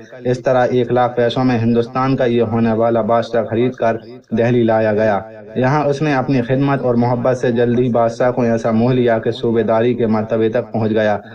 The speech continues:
آخر میں قطب، سلطان قطب الدین کے بعد سارے ہندوستان کا بادشاہ قرار پایا۔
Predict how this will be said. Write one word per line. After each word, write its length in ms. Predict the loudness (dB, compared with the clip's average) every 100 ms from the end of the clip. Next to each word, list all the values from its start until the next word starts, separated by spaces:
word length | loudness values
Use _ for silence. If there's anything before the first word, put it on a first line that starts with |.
| -8
آخر 300 | -4 -2 0
میں 160 | 0 0
قطب، 420 | 0 -2 -2 -4
سلطان 420 | -2 -2 0 -2
قطب 280 | 0 0 0
الدین 320 | 0 0 0
کے 120 | 0
بعد 220 | 0 2 0
سارے 300 | 0 2 2
ہندوستان 580 | 2 0 0 -2 0
کا 100 | 0
بادشاہ 400 | 0 0 0 -2
قرار 280 | -2 0 0
پایا۔ 360 | 0 0 2